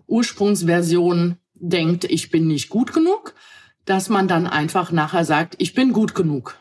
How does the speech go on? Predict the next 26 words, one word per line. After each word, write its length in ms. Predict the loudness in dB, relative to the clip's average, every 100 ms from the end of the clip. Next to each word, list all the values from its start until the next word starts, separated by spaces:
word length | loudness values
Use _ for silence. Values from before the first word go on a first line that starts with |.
| -4
Ja, 260 | 0 0
so 160 | 0 0
die 340 | 2 2 2 0
quasi 380 | -2 0 2
lo-, 340 | 2 2 0 -2
logische 460 | 0 2 2 -2 0
Umkehrung. 680 | 0 0 0 -2 -2 -6 -10 -18 -18 -18 -20 _ _
Das 200 | -6 -4
ist 240 | -2 -2 0
natürlich 480 | 0 2 0 0 -4
auch 160 | -2
häufig 320 | -2 0 -2
der 140 | -4 -6
Fall, 340 | -4 0 0
aber 140 | 0 -2
interessanterweise 1160 | -2 -4 -2 0 0 0 0 2 0 0 -2 -4 _ _ _ _ _ _ _ _ _ -2
ergeben 480 | 0 2 2 2
sich 220 | 2 0 0
häufig 480 | 0 2 0 -2 -6 -20 -20 -20 _ -2
ganz 260 | -2 0 0
andere 640 | 2 2 2 2 0 -4 -4
Sätze 680 | 0 0 0 -2 -2 0
dann 280 | 0 0 2
aus 260 | 0 -2 0
dem 200 | -2 0
Ursprungssatz. 1080 | 0 0 -4 -8 -6 -6 -8 -8 -10 -12